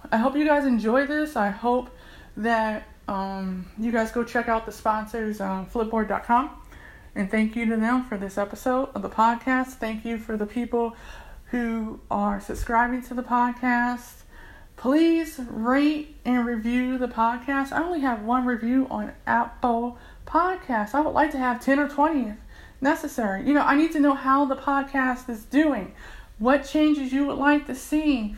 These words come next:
from me personally in this podcast. Um, you know, please let me know. Drop me a line at anchor dot F M slash Chanel Patrice Hancock, C H E N E L L E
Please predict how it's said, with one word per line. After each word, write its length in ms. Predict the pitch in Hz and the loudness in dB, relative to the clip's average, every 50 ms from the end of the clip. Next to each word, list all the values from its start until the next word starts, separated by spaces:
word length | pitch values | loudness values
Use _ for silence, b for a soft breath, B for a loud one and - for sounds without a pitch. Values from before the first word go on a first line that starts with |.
| - - | -4 2
from 300 | 269 277 285 269 254 254 | 4 4 4 4 4 4
me 200 | 285 302 285 277 | 4 4 4 4
personally 760 | - 269 294 320 311 294 - 262 254 233 214 214 208 202 - | 2 2 2 2 2 0 -2 0 0 0 0 0 -2 -2 -2
in 220 | 226 233 214 214 | -2 -2 -2 -2
this 100 | 208 208 | -4 -4
podcast. 600 | - - 220 202 202 208 - - - - - - - b b b b b b b b b b b b - - | -2 0 0 0 0 -4 -8 -10 -10 -10 -12 -16 -18 b b b b b b b b b b b b -10 -4
Um, 580 | - 247 247 247 240 233 226 226 220 220 226 - - | 0 2 2 4 2 2 0 0 -2 -2 -4 -2 0
you 60 | 302 | 2
know, 120 | 285 247 | 2 2
please 340 | 220 - 277 311 330 320 - | 2 0 0 -2 -2 -2 0
let 160 | 349 349 302 | 0 0 2
me 120 | 330 339 359 | 2 0 2
know. 180 | 403 370 339 262 | 4 4 4 4
Drop 320 | - 202 208 240 - - | 4 4 4 4 4 2
me 140 | 339 339 330 | 0 0 0
a 60 | 330 | 0
line 420 | 320 320 320 339 339 320 294 247 233 | 0 2 2 2 2 2 2 0 0
at 180 | - - - - | -4 -6 -4 2
anchor 440 | 262 277 269 269 277 277 269 262 247 | 4 6 6 6 4 2 0 0 0
dot 300 | 247 - 254 262 262 254 | 2 4 4 4 4 2
F 200 | 254 254 254 - | 0 -4 -2 0
M 180 | 262 262 262 | 0 2 0
slash 440 | 254 262 - 269 262 262 254 254 - | 0 0 0 0 0 0 0 -2 -2
Chanel 260 | - 262 247 262 262 | 0 0 2 2 0
Patrice 380 | 254 254 254 - 262 262 254 - | 0 -4 -6 -6 -6 -6 -4 -4
Hancock, 520 | 262 254 254 247 - 269 285 277 - - | -4 -4 -4 -4 -4 -4 -4 -4 -8 -14
C 240 | - - - 254 - | -14 -8 -6 -6 -4
H 280 | 269 247 247 233 - - | -2 -4 -4 -6 -6 -6
E 200 | - 247 247 226 | -4 -4 -2 0
N 140 | 240 247 240 | 0 -2 0
E 280 | 233 247 247 247 247 - | 2 0 0 0 0 -2
L 160 | 240 247 233 | -2 0 0
L 260 | 240 240 240 220 - | 0 -2 -2 -2 -2
E 260 | 247 247 254 277 285 | 0 0 0 -2 -4